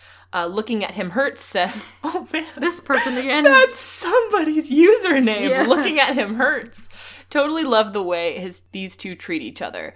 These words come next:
Speaker 1: The childish and cute side of Emma is so lovely. I wanna see more of it.
Speaker 2: Sammy Tortoise says, "Yep, sisters never really grow out of being sisters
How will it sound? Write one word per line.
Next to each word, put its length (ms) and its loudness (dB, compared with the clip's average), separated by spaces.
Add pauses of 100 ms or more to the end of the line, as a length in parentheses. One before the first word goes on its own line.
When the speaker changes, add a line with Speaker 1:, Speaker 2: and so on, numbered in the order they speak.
(200)
Speaker 1:
The 80 -10
childish 480 0
and 180 -10
cute 240 -14
side 180 -4
of 120 -8
Emma 240 -6
is 120 -10
so 200 -4
lovely. 400 -2
I 100 -2
wanna 200 -2
see 100 -12
more 200 0
of 80 -2
it. 160 -10 (120)
Speaker 2:
Sammy 400 -4
Tortoise 400 -2
says, 420 -10 (100)
"Yep, 400 -6
sisters 480 -6
never 280 -2
really 220 -2
grow 200 -2
out 160 0
of 80 -10
being 220 -6
sisters 500 -6